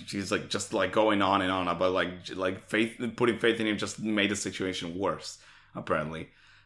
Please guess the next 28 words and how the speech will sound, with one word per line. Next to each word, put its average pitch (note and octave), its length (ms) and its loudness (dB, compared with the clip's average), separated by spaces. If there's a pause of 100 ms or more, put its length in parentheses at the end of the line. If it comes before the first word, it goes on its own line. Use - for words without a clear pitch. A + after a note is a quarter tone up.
(200)
And F#2 380 0
then G2+ 140 2
she G2+ 140 -2
starts F2 240 0
bla-, F2+ 500 -2
blaming F#2 280 0
her E2+ 200 -4
parents. C#3 520 8
Apparently, G#2+ 340 4
right G2 220 6
after F#2 500 0 (920)
the A2 140 0
whole G2+ 140 4
thing G2+ 200 0
with F#2+ 140 0
Araragi F#2 480 4
happened, F2+ 460 0
their, F#2+ 300 0 (320)
her A2 80 -4
parents F#2+ 280 4
divorced. G#2+ 720 4 (420)
Uh, F2 300 0 (160)
<laughs> - 140 -6 (160)
after B2 460 8
Araragi G#2 460 8
helped, G#2 360 0
uh, F#2 280 4
had F#2+ 200 -4